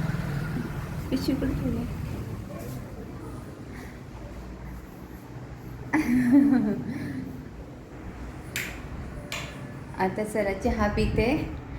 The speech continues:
आणि मग बाकीचे कामं उरकते आणि आता जरा एनर्जी येईल. जरा आराम केलाय थोडासा, त्यामुळे बरं वाटतंय. आणि तर काल रात्री पण ही कानी खूप त्रास दिला, तीन चार वेळेस उठली असेल ती मध्ये आणि दिवसभर खेळली ना ती, त्यामुळे तिचे पाय खूप दुखत होते आणि सारखी उठायची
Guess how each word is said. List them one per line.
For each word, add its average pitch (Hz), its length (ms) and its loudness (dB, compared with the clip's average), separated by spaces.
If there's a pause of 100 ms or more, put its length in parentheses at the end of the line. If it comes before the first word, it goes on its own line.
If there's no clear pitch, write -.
(240)
आणि 185 280 4
मग 233 600 6
बाकीचे 208 440 0
कामं 196 320 0
उरकते 190 340 4
आणि 202 300 4
आता 208 400 6 (480)
जरा 220 120 4
एनर्जी 247 540 8
येईल. 233 320 2 (220)
जरा 202 240 4 (120)
आराम 202 380 6
केलाय 202 300 4
थोडासा, 196 760 2
त्यामुळे 185 260 0
बरं 190 220 4
वाटतंय. 190 460 2 (460)
आणि 190 240 4
तर 220 80 4
काल 214 280 6
रात्री 220 300 4
पण 226 240 2
ही 226 160 4
कानी 202 220 2
खूप 214 280 -4
त्रास 202 240 6
दिला, 185 240 2
तीन 220 340 0
चार 233 220 6
वेळेस 220 280 4
उठली 196 300 0
असेल 185 400 2
ती 185 40 2
मध्ये 180 340 2
आणि 196 260 2
दिवसभर 214 680 6
खेळली 240 460 6
ना 247 120 8
ती, 214 220 2
त्यामुळे 214 340 2
तिचे 233 160 0
पाय 226 220 4
खूप 247 220 0
दुखत 214 220 2
होते 208 300 0
आणि 196 180 2
सारखी 208 340 2
उठायची 190 460 2